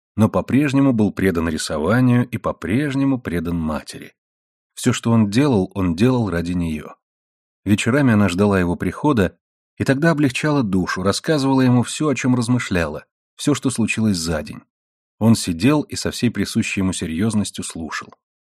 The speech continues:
Они делили друг с другом жизнь. Уильям теперь был обручён со своей темноволосой красоткой и купил ей обручальное кольцо за восемь гиней.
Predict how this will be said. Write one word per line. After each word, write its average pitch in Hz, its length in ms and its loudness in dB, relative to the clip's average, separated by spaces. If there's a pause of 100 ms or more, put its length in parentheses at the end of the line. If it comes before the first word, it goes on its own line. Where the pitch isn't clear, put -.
(220)
Они 143 460 4
делили 95 400 2
друг 98 300 0
с 82 40 -8
другом 82 400 -6
жизнь. 73 360 -10 (680)
Уильям 190 300 6
теперь 180 240 0
был 156 180 0
обручён 143 460 2
со - 80 -2
своей 135 240 2
темноволосой 120 600 2
красоткой - 840 -4
и 110 80 -2
купил 139 300 2
ей 139 120 6
обручальное 120 520 4
кольцо 110 400 0
за 95 160 2
восемь 101 340 2
гиней. 87 500 -2